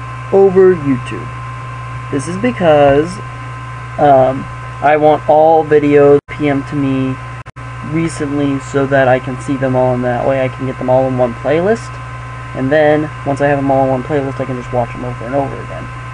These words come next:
without having to deal with anything else. Now, if you would rather make a new one, or you haven't auditioned before and are making a new one, you can find the dire-, you can use the directions, fol-, found,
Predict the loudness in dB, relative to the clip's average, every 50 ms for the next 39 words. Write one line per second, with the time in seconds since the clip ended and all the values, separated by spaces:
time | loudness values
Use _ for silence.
0 | -12 -12 -12 -12 -6 0 0 2 2 0 -2 -6 -6 -6 -6 -6 -6 -4 -6 -6
1 | -8 -8 -6 -6 -6 -6 -6 -10 -12 -12 -12 -12 -12 -12 -12 -12 -12 -12 -12 -8
2 | -6 -4 -4 -4 -6 -10 -12 -14 -14 -14 -12 -12 -10 -4 -2 -2 -2 -2 -4 -2
3 | 0 4 4 4 4 4 2 0 2 2 2 4 4 4 4 4 2 2 0 2
4 | 2 4 4 2 0 -2 -4 -4 -4 -6 -10 -12 -12 -10 -10 -10 -4 -2 2 4
5 | 4 4 2 0 -2 -2 -4 -4 -2 0 0 0 2 0 0 -2 -2 -2 0 0
6 | 0 0 0 2 2 2 4 4 2 2 2 2 0 -2 -2 -4 -8 -14 -12 -12
7 | -12 -8 -4 -2 0 0 2 2 2 2 4 4 2 2 2 2 0 0 -2 -6
8 | -12 -10 -10 -4 0 2 4 4 4 4 2 2 2 4 4 2 2 2 0 -4
9 | -4 -4 -4 -6 -8 -12 -12 -12 -12 -2 2 4 6 6 6 4 2 0 -6 -10
10 | -10 -10 -10 -10 -10 -10 -12 -10 -4 -2 -2 2 2 2 2 2 0 -4